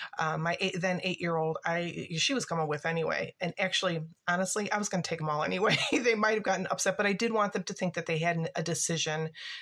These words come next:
that they could make for themselves. Um, and that's just something I chose last minute. It's not something, most of the things that I talked about or talk about now,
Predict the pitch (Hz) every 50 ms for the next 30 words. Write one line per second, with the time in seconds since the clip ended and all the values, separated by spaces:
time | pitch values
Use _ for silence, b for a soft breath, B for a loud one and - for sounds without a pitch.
0 | B B 180 - - - 170 170 165 - - 165 156 156 156 147 - - - 165
1 | 156 156 147 139 - - 160 147 - 123 - - - - - - B B B B
2 | B B B B - 160 - - - - - _ _ - - 190 185 - 185 170
3 | 190 185 185 - - - - 185 165 - - 160 143 170 165 - - 170 175 165
4 | - 190 185 175 170 170 165 - 170 170 175 170 - - 185 185 185 185 185 -
5 | _ - 175 165 - 185 175 175 - - 214 190 196 190 190 196 220 240 - 294
6 | 294 - 302 302 285 - - - 214 220 226 226 226 - _ - - - - -
7 | - 208 - - - 214 208 214 202 202 208 202 170 170 - - 196 190 190 180
8 | 180 190 170 170 170 175 185 202 214